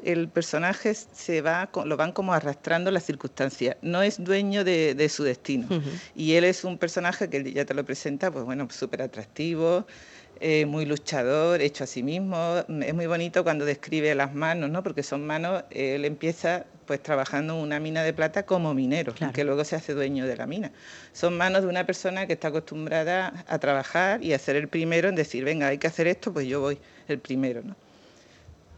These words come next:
Speaker 1: A pesar de que el protagonista es un hombre, las mujeres en las novelas de María Dueñas también tienen mucha importancia, ¿no? Hay una que se llama Carola Gorostiza,
Speaker 2: Ujú.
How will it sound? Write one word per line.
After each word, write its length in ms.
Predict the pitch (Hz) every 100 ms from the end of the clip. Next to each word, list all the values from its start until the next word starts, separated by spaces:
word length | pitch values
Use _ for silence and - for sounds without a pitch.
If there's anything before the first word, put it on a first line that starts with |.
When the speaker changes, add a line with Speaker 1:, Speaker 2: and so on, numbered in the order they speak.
| -
Speaker 1:
A 100 | 170
pesar 340 | 170 180 202 202
de 120 | 214
que 80 | 220
el 80 |
protagonista 800 | 208 220 208 196 208 208 - 165
es 220 | 143 151 185
un 140 | 185
hombre, 460 | 196 196 180 190 -
las 180 | 170 165
mujeres 680 | 160 151 190 185 190 233 - - -
en 160 | 160 147
las 120 | 147
novelas 400 | 147 147 165 180
de 80 | 170
María 340 | 156 147 156
Dueñas 300 | 160 160 190
también 320 | - 135 135 143
tienen 200 | 160 143
mucha 420 | 135 - 147 131
importancia, 760 | 123 - 123 - 254 - 113 -
¿no? 180 | - 226 -
Hay 240 | 143 151
una 180 | 160 170
que 80 | 165
se 160 | 143
llama 360 | 139 143 147 139
Carola 760 | 147 131 143 147 147 143 143 - - -
Gorostiza, 720 | 147 143 143 - 190 - 190 302 - 190
Speaker 2:
Ujú. 240 | 160 165